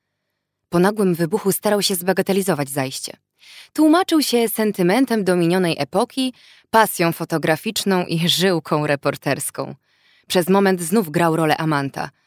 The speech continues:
I robił to cholernie dobrze. Zauroczona jego wdziękiem osobistym zlekceważyłam sygnały alarmowe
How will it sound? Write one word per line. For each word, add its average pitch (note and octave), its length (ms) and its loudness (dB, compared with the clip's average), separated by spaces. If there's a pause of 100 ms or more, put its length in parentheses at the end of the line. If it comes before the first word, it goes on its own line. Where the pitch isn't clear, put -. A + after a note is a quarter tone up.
(640)
I B3 100 2
robił F3+ 320 2
to D#3 360 -2 (360)
cholernie C#3+ 600 0
dobrze. D3 360 -2 (960)
Zauroczona F#3+ 600 2
jego F#3 200 0
wdziękiem F#3 420 0
osobistym G3 600 -2
zlekceważyłam G3 760 0
sygnały D3+ 420 -2
alarmowe C#3+ 560 -4